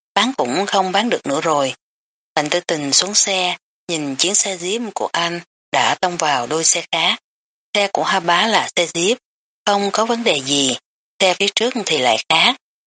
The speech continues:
Thanh chắn bảo hiểm phía sau của nó đã bị tông xệ xuống dưới, đèn xe cũng bị tông vỡ nát. Ở phía trước đang là đèn đỏ rành rành, nhìn thế nào cũng đều là xe của Hoa Bá phải chịu trách nhiệm trước tiên.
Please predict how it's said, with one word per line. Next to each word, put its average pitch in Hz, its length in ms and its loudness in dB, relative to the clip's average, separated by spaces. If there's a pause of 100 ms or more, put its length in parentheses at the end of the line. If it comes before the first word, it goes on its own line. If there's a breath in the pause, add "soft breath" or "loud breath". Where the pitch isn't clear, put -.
(200)
Thanh 180 160 0
chắn 185 340 0
bảo - 160 2
hiểm 117 320 -2
phía 208 180 0
sau 180 460 -2
của - 120 -4
nó 143 380 -2 (380)
đã 170 200 2
bị 131 360 0
tông 180 180 0
xệ 117 200 0
xuống 175 260 -2
dưới, 170 300 -2 (440)
đèn 147 200 0
xe 185 380 -2
cũng 160 320 -6
bị 120 240 -4
tông 180 160 -4
vỡ 104 160 -2
nát. 165 340 0 (440)
Ở 135 140 2
phía 190 240 -2
trước 233 160 2 (180)
đang 180 220 2
là 139 300 2
đèn 127 220 -2
đỏ - 200 2
rành 151 200 0
rành, 131 280 -2 (460)
nhìn 151 180 -4
thế 214 160 2
nào 151 460 0
cũng 165 180 -4
đều 143 280 0 (380)
là 139 160 2
xe 175 380 -2
của - 100 -6
Hoa 170 260 -2
Bá 160 340 0 (340)
phải 147 240 0
chịu 120 300 0
trách 208 180 0
nhiệm 135 240 -4
trước 190 100 -2 (120)
tiên. 170 240 -2